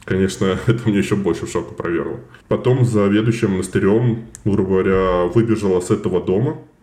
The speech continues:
которого там все подсматривала, ходила. И потом вызвала у нас полицию.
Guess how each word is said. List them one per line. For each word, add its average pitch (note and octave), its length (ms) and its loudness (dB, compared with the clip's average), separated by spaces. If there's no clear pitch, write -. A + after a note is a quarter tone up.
которого F#2+ 680 0
там F#2+ 160 -4
все G2 140 -12
подсматривала, F#2 720 0
ходила. G2 400 0
И G#2+ 160 4
потом A#2 260 2
вызвала G#2 320 4
у G2 40 2
нас G2 180 0
полицию. G2+ 580 -2